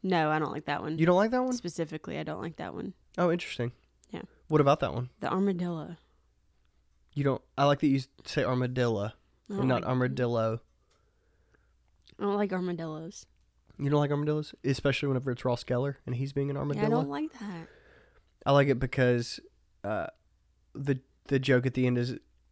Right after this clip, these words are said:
Speaker 2: "Is it the Easter Bunny's funeral?" I think that's a great joke.
Speaker 1: Right.
Speaker 2: I like that joke a lot. But yeah, we, I,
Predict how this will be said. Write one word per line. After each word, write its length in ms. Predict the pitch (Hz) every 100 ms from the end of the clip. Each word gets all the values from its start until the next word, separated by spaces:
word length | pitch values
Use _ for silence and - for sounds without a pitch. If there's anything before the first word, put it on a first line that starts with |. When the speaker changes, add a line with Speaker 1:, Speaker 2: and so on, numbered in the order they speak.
| _ _ _
Speaker 2:
"Is 140 | 135 131
it 160 | 127
the 180 | - 120
Easter 300 | - 127 -
Bunny's 280 | 135 123 113
funeral?" 440 | - 131 123 143 - _ _ _ _
I 80 | 131
think 120 | 131
that's 160 | 123 -
a 60 |
great 260 | 135 131 120
joke. 240 | 120 127 -
Speaker 1:
Right. 220 | 190 160 - - _ _ -
Speaker 2:
I 60 |
like 120 | 123
that 100 | - 120
joke 180 | 131
a 60 | -
lot. 160 | 131 - _ - - - _ _ _ _ -
But 160 | 143
yeah, 160 | 147 143
we, 300 | 131 160 151 _ -
I, 160 | -